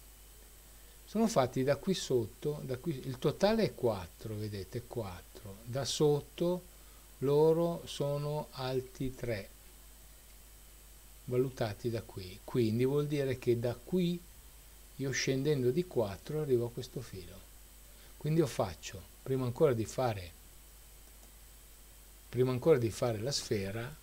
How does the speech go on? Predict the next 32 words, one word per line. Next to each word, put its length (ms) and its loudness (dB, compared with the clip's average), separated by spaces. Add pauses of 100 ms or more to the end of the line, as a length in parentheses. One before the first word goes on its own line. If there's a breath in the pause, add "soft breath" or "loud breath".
(100)
pratico 460 -2
dei 140 0
fori 520 -10 (240)
da 100 -8
quattro. 500 -8
Allora, 280 0
come 240 -4
faccio? 420 -12 (360 loud breath)
Avvio 180 -2
uno 100 -4
schizzo 420 -6
due 200 -10
D 140 -10
qua 160 -14
sopra, 480 -10 (1080 loud breath)
dopodiché 580 2
mi 160 -2
creo 340 0
un 180 -6
cerchio, 600 -10 (400)
perché 280 -2
questi 340 2
fori 500 6
sono 540 8
su 200 -2
un, 340 2 (160)
un 160 -6
cerchio 340 -4
di 120 -8
quindici, 840 -6 (460 loud breath)
di 420 4
diametro 580 2